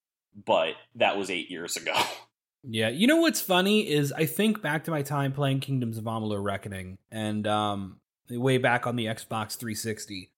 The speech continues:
Speaker 2: I, I had not really delved deeply into any M M Os yet. I have, I have since played, um,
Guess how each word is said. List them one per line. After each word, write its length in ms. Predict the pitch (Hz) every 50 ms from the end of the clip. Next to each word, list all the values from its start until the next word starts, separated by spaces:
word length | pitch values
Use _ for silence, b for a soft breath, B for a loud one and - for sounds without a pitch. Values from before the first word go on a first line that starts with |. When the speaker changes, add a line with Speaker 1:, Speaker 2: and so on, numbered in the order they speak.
| _ -
Speaker 2:
I, 500 | - 147 165 180 190 190 170 170 - - -
I 120 | 139 156
had 200 | 185 185 160 139
not 300 | 127 127 127 131 143 139 -
really 460 | 123 120 127 131 131 131 127 127 123
delved 720 | 120 117 120 - 123 117 117 120 120 120 120 120 120 - - - _ _ _ - 123 123 120
deeply 480 | 120 151 165 175 - 190 196 196 175 165
into 220 | 160 139 165 147
any 240 | 143 143 147 143 135
M 140 | 131 131 135
M 100 | 131 120
Os 300 | 113 117 123 139 131 135
yet. 360 | 156 156 170 180 185 - - _ _ _ _ _
I 180 | - 156 160 156
have, 180 | 151 151 143 135
I 100 | 139 147
have 140 | 156 147 139
since 460 | - - 180 170 160 - - - - - _
played, 680 | - - - 151 156 160 156 143 139 135 127 120 117 - _ -
um, 680 | - 127 120 117 113 113 110 107 107 107 107 110 107